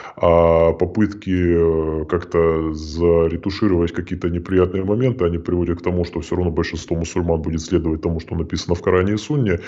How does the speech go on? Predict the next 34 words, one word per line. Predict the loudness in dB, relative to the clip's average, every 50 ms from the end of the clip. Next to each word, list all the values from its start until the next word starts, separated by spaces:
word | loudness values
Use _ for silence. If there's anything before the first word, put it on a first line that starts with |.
| -14 -16 -8 -4
Это | -2 0 0 0
просто | 0 0 -2 -2 -2 -4 -4
будет | -4 -4 -2 -2 0
оттягивать | -2 0 0 0 0 0 0 -2 -2 -2
время | -2 0 0 0 0 0 0 -2 -2
и, | -2 -2 -2 -2 -2 -2 -2 -2 -2 -4 -4 -8 -12 -16 -6 -2
э, | 2 4 4 4 4 2
нормализовывать | 0 0 0 2 2 0 2 2 2 2 4 2 2 0 -2 -2
ту | -2 -4 -2
идеологию, | 0 0 0 2 2 2 2 0 -2 -4
которая | -4 -6 -4 -2 0 0 0
в | -2
своей, | -4 -6 -2 -2 0 2 2 0 0 0 -2
в | -4 -4
своём | -4 -2 -2 0
корне | 0 2 2 2 2 0
враждебна | 0 0 0 0 0 0 -2 0 -2 -4
к | -4 -6
окружающим | -6 -4 -2 0 4 4 4 4 4 2 0 -4 -6 -8 -8 -10 -16 -20 -20 -20 _ -8
и | -4 -2 0 0 2 2 0 0
всячески | 0 0 0 0 -2 -4 -8 -6 -8
будет, | -6 -4 -4 -2 -2 -2 -4 -4 -2
э, | -2 0 2 2
огрызаться | 2 2 2 2 2 4 2 2 2 0 -2 -4 -4
и | -4 -4 -4 -6 -8
кусать | -8 -10 -6 -2 -2 -2 -2 -2
нас, | -6 -10 -8
пока | -8 -6 -4 -2 -2
мы | -2 -2
будем | -2 -2 -2 -2
пытаться | -4 -2 0 2 0 0 -2 -6 -8 -8
с | -8 -8
ней | -8 -6 -6 -6
помириться. | -6 -6 -6 -6 -4 -6 -6 -8 -10 -12 -16